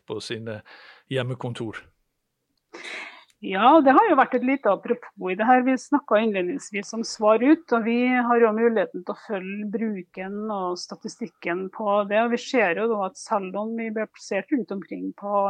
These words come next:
Speaker 2: hjemmekontor, de fleste av oss i kommunal sektor, så er trafikken over, av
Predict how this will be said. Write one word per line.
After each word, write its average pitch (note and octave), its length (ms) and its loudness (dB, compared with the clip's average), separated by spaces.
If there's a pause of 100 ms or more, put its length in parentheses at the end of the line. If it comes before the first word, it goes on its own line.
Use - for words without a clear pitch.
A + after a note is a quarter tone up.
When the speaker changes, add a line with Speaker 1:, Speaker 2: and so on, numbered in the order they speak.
Speaker 2:
hjemmekontor, F#3+ 800 -6
de G#3 80 -6
fleste A3 400 -2
av F#3+ 180 -6
oss G3+ 160 -8
i G#3 60 -12
kommunal G3+ 340 -6
sektor, C#4 460 -4
så - 240 -8
er F3+ 320 -2 (800)
trafikken A#3+ 640 2
over, G3+ 560 -2
av G3 400 -4